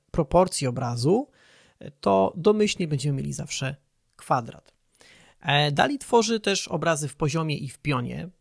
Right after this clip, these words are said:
mm, i jest to, jeśli chodzi o poziom, dokładnie tysiąc siedemset dziewięćdziesiąt dwa na tysiąc dwadzieścia cztery, jeśli chodzi o pion, to od-, jest, są to odwrotne wartości, czyli tysiąc siedemset dziewięćdziesiąt dwa na tysiąc dwadzieścia cztery.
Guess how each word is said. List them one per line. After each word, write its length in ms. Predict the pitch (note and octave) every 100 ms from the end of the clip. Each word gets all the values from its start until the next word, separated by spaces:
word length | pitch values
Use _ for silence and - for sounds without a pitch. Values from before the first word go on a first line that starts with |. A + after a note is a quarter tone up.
| -
mm, 500 | C3 C3 C3 C3 C3 _
i 400 | D#3 D#3+ D#3+ E3
jest 340 | E3 E3+ -
to, 400 | - D#3 D3+ D3 _ _ _ _ _
jeśli 180 | D#3+ -
chodzi 340 | E3+ D3+ D#3 -
o 160 | D3
poziom, 520 | C#3+ E3 D3 C3+ C3+ - _ _ _ _
dokładnie 480 | E3 G3 F3 D3 C#3
tysiąc 380 | F#3 G3 D#3 -
siedemset 440 | G3+ F3+ - D3
dziewięćdziesiąt 380 | D3 D3 D3 C3+
dwa 260 | C#3+ D3+
na 140 | D3 C#3+
tysiąc 360 | - C#3 C3+
dwadzieścia 340 | B2+ D3 - -
cztery, 460 | - D4+ C#4 C4 - _
jeśli 200 | C4+ -
chodzi 220 | G#3 F3+
o 100 | D#3+
pion, 340 | - E3 D#3+ D3+ _ _ _ _
to 120 | - -
od-, 260 | E3+ D#3+
jest, 280 | F#3+ D3 -
są 140 | E3+
to 120 | D3+ D3
odwrotne 400 | C#3 E3+ E3 C#3
wartości, 480 | C#3 - E3 -
czyli 260 | - E3+ C3
tysiąc 320 | G3+ G3 F3
siedemset 360 | F3+ D#3+ - D#3
dziewięćdziesiąt 340 | C#3+ C3+ C3
dwa 220 | A#2+ C3+ C#3 _ _ _
na 100 | -
tysiąc 500 | - C#3+ C#3 C3+ - _ _ _
dwadzieścia 360 | C#3+ B2 -
cztery. 280 | - - -